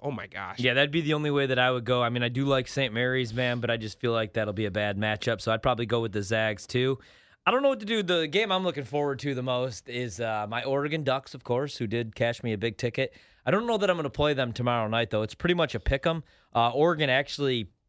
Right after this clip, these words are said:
Speaker 2: technically, yeah, they're favored by one point right now, so you're getting U S C plus one. And Oregon has, well,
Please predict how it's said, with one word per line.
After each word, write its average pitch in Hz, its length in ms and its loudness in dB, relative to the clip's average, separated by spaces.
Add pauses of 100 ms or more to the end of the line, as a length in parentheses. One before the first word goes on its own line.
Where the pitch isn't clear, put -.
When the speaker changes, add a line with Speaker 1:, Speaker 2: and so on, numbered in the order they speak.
Speaker 2:
technically, 127 440 0
yeah, 117 180 4
they're 107 120 -4
favored 110 360 0
by 95 140 0
one 107 200 -2
point 117 280 -2
right 135 200 0
now, 139 220 2
so 131 120 -6
you're 120 100 0
getting 113 240 -2
U 127 120 2
S 113 140 0
C 127 180 -2
plus 120 460 -2
one. 113 360 0 (320)
And 131 280 2
Oregon 160 600 0 (480)
has, 127 640 0 (360)
well, 123 260 0